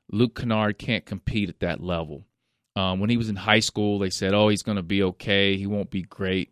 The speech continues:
And I think he was a great high school basketball player in our area. And then they said at Duke he wouldn't be able to,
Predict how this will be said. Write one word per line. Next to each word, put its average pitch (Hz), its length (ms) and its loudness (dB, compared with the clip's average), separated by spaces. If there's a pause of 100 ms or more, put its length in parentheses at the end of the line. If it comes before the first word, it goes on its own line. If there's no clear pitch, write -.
(200)
And 90 180 -4
I 98 80 -4
think 107 240 -4
he 98 80 -6
was 87 140 -6
a 87 60 -6
great 98 280 0
high 90 160 -4
school 92 260 -4
basketball 85 460 -4
player 87 300 -4
in 85 60 -6
our 87 160 -6
area. 87 400 -4 (500)
And 95 180 -4
then 98 320 0
they 92 120 0
said 95 440 2
at 82 160 -6
Duke 107 280 0
he 98 120 -4
wouldn't 92 300 -2
be 92 180 0
able 92 240 -2
to, 90 380 -4